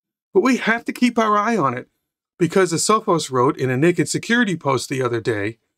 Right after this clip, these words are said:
"R S A is still widely used, and there's still a lot of potentially crackable data sitting around in archives, log files, and network captures that was protected by R S A when it was transmitted."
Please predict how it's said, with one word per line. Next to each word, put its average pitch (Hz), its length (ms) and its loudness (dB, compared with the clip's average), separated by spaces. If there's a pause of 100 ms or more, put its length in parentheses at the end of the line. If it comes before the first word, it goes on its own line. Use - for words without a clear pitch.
(760)
"R 208 200 2
S 254 180 -2
A 139 240 0
is 156 180 -4
still 190 240 2
widely 160 380 0
used, 151 540 -2 (560)
and 131 160 -4
there's 123 120 2
still 240 240 2
a 135 40 2
lot 131 280 0
of 208 120 -8
potentially 180 560 -2
crackable 196 480 -2
data 226 320 0
sitting 147 320 0
around 147 440 2 (280)
in 117 140 -10
archives, 165 720 -2
log 143 280 0
files, 165 460 0
and 127 140 -4
network 185 320 0
captures 147 600 -4 (540)
that 143 160 -2
was 214 240 2
protected 226 540 -4
by 131 180 0
R 117 160 2
S 120 160 -2
A 113 160 0
when 113 180 -2
it 120 80 -4
was 147 120 -6
transmitted." 180 720 -2